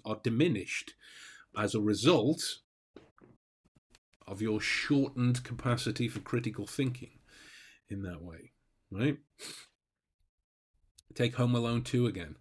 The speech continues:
Uh, uh, uh, uh, you know, um, Marv has just stepped on the nail, uh, uh, had the, the bag of,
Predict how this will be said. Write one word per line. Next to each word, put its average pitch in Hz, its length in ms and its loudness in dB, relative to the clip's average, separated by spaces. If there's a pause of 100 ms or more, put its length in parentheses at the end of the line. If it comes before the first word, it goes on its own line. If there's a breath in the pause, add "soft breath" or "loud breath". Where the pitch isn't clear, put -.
(500 loud breath)
Uh, 95 160 -4 (120)
uh, 90 100 -6
uh, 92 320 -8
uh, 87 100 -6
you 101 180 -4
know, 98 280 -4
um, 87 340 -14 (1160)
Marv 101 640 -4
has 98 200 -4
just - 440 -6 (480 loud breath)
stepped - 460 -2
on 110 120 0
the 104 60 0
nail, 104 440 0 (280)
uh, 95 40 -8
uh, 92 320 -8 (680)
had 110 160 -2
the, 101 300 0
the 101 80 -2
bag 107 260 0
of, - 180 -4